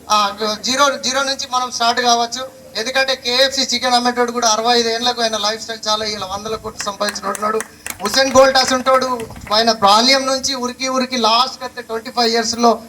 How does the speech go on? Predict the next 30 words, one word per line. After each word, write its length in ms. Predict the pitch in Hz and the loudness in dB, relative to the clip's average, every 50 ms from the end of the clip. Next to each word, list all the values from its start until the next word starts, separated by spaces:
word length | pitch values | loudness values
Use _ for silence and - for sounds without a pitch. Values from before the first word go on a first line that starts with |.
| - - | -16 -8
మూడు 200 | 185 214 247 247 | -4 -2 -2 0
ఒలింపిక్స్ 480 | 233 226 226 240 247 247 247 - - - | 2 2 4 2 2 0 -4 -12 -8 -2
గోల్స్ 280 | 214 220 226 220 - | 0 0 0 0 0
కొట్టినోడు 400 | 226 220 214 - 233 226 226 220 | -2 -2 -2 -2 0 0 0 0
ఉన్నాడు. 280 | 220 220 220 220 220 220 - - - - - - _ - - - - - | 0 0 -2 -4 -4 -6 -10 -16 -20 -20 -20 -20 _ -20 -20 -12 -4 0
ఆ, 120 | 202 202 | 2 2
నేను 220 | 196 202 220 220 220 | 2 4 4 4 6
మొన్న 260 | 220 226 226 247 269 | 6 6 6 6 4
కూడా 180 | 269 277 277 269 | 2 2 0 0
ఆత్మీయ 500 | 247 233 202 214 220 - 247 254 262 262 | 0 2 0 0 0 0 -2 -2 -2 0
సమ్మేళనకు 540 | 247 240 240 240 247 247 247 247 247 - | 0 -2 -4 -4 -8 -6 -6 -8 -8 -8
నాకు 260 | 233 226 220 214 - 208 | -8 -6 -4 -4 0 0
పిలిస్తే 340 | - 233 240 233 - 254 | 0 0 0 -2 -2 -4
నాకు 200 | 240 240 220 214 | -4 -4 -4 -6
ఒక, 260 | 226 220 - 196 170 - - - - - - 180 | -6 -6 -4 -4 -4 -6 -8 -20 -20 -14 -6 -4
ఆ, 200 | 190 190 185 185 | -2 0 0 2
సంతోషమైన 640 | - 214 220 240 285 294 285 285 262 262 262 262 | 2 2 2 4 4 2 2 2 0 0 0 0
విషయం 420 | 247 240 240 240 269 269 262 254 | 0 0 0 0 0 0 0 0
చెప్తాను 320 | 247 247 - - 240 214 196 | -2 -4 -2 -2 -6 -6 -6
నేను. 160 | 185 160 147 - - - - - - - - - - | -8 -12 -14 -18 -20 -20 -20 -20 -20 -20 -16 -6 -2
నేను 180 | 226 240 233 | 0 2 2
ఎందుకంటే 760 | 240 247 247 269 285 294 294 285 269 277 277 285 277 269 262 262 226 | 2 2 2 2 2 0 0 2 2 2 2 2 2 2 0 -2 -4
ఇదే 380 | 226 240 254 277 294 294 294 | -2 0 2 4 2 2 0
స్కూల్లో 360 | - - - 269 269 269 294 | -2 -4 -4 -4 -4 -2 -2
నేను 220 | 294 285 277 269 262 | 0 0 -2 -2 -4
విద్యా 220 | 254 247 254 269 | -6 -2 0 4
వాలంటీర్‌గా 440 | 269 269 262 262 262 262 269 269 277 | 4 4 4 2 -2 -4 -4 -4 -4
ఒక 240 | 277 269 254 247 226 | -4 -2 -2 0 0
వన్ 160 | 226 233 247 | 0 0 0
ఇయర్ 160 | 262 269 269 | -2 -2 -2